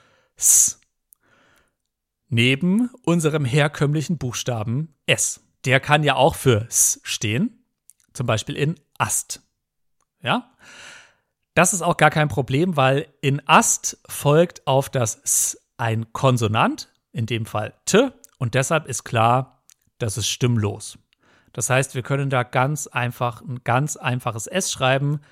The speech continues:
denn Konsonant kommt danach, ist stimmlos. Würde auf ein einfaches S ein Vokal folgen, dann wäre es stimmhaft,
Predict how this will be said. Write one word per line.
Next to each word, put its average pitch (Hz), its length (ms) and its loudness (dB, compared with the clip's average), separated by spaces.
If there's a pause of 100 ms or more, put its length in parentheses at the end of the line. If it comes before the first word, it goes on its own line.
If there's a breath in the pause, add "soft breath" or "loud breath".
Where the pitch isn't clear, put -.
(400 soft breath)
denn 127 380 2 (460)
Konsonant 120 460 -2
kommt 110 220 -6
danach, 113 360 -4
ist - 180 -8
stimmlos. - 580 -12 (1000 soft breath)
Würde 147 720 2 (100)
auf 123 160 -4
ein 127 140 0
einfaches 143 520 -2
S - 440 -4 (440)
ein 131 240 2
Vokal 147 540 0
folgen, 113 720 -4 (1040)
dann 107 640 -2 (300)
wäre 123 240 -6
es - 160 -8
stimmhaft, - 760 -6